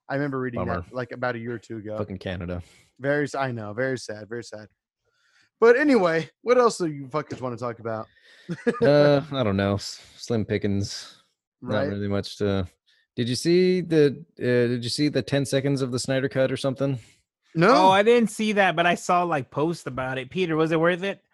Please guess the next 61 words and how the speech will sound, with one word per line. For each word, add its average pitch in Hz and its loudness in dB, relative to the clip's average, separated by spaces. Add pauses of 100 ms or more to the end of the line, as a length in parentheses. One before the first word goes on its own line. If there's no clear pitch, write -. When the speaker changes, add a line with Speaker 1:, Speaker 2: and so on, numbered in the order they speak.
(100)
Speaker 3:
Are 143 0
you 156 4
Speaker 2:
Not 98 0
Speaker 3:
more 160 2
Speaker 2:
really. 170 -4
Speaker 3:
excited? 185 -2
Are 139 -4
you 151 0
less 147 -2
excited? 165 -8
Speaker 1:
Oh, 208 0
are 214 0
you 214 2
talking 269 8
Speaker 2:
I'm 277 4
Speaker 1:
about 269 8
the 220 4
Speaker 3:
Piece - 4
of - 2
Speaker 1:
one 214 2
Speaker 3:
shit 170 4
Speaker 1:
that 185 2
had 190 4
Speaker 3:
excited. - -2
Speaker 1:
Darkseid 175 2
in 208 -4
it? 240 -10 (400)
Speaker 2:
Yeah. 117 4
Speaker 3:
Yeah. 117 -8 (260)
Speaker 2:
Well, 156 10
Speaker 1:
Yeah, 202 10
Speaker 3:
That's 196 6
Speaker 1:
okay, 185 4
Speaker 3:
one. 165 8
Speaker 1:
I - 6
did 165 2
see 160 -6
that 151 2
on 135 -4
Speaker 2:
You 202 6
know, 156 10
Speaker 1:
Twitter. 147 8 (260)
Speaker 2:
like, 120 4 (680)
a, 127 6
a 120 6
Darkseid 120 6
that 110 6
was 104 2
two 120 0
pixels 113 0
high 101 6
from 101 0
a 92 2
very, 98 6
Speaker 1:
Yeah. 143 6
Speaker 2:
from 104 0
a 101 0
distance. 104 0
Like, 95 -6
Speaker 1:
Yeah. 135 -2
Speaker 2:
yeah. 101 4